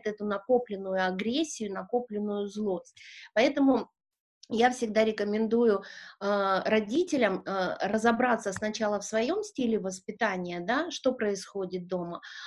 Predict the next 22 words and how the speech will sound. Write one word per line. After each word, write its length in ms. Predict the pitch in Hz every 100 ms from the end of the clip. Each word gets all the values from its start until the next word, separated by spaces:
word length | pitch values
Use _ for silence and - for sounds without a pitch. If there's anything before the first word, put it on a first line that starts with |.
| -
а 120 | 208
потом 340 | 190 214 302 349
посмотреть, 600 | 262 - 233 226 302 294
что 220 | - 285
происходит 720 | 277 247 226 - 240 240 240 -
в, 220 | 202 190
э, 720 | 214 208 - 196 196 190 190 190 - - - - 180
э, 500 | 185 180 175 180 -
школе, 580 | - - 285 285 311 330 - - -
либо 280 | 226 233 208
в 80 |
детском 460 | 190 220 - - 208
саду, 540 | 208 220 202 285 392 - - -
как, 180 | 254 262 _
какой 400 | - 240 302 277
там 240 | 269 240 220
стиль 380 | - - 226 202
воспитания 800 | 190 - 226 220 226 190 185
и 40 | 185
взаимодействия 840 | 185 202 202 190 202 185 - 190
с 120 | 196
ребёнком, 560 | 202 208 311 392 262 202